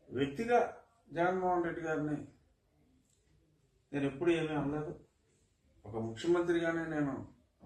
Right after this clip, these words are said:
ఆ విధానాల మీద నేను మాట్లాడాను తప్ప, నిన్న నేను ఆయనకు బర్త్‌డే శుభాకాంక్షలు కూడా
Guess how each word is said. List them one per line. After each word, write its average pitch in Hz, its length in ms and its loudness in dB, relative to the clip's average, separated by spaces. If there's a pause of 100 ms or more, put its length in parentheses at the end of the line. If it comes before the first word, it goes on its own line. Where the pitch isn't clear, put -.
(420)
ఆ - 60 -6
విధానాల 165 580 2
మీద 160 240 -4
నేను 151 260 0
మాట్లాడాను 139 580 -2
తప్ప, - 160 -12 (1160)
నిన్న 139 200 2
నేను 143 220 4
ఆయనకు 131 300 -4
బర్త్‌డే 151 380 -2
శుభాకాంక్షలు 143 640 -4
కూడా 127 420 -8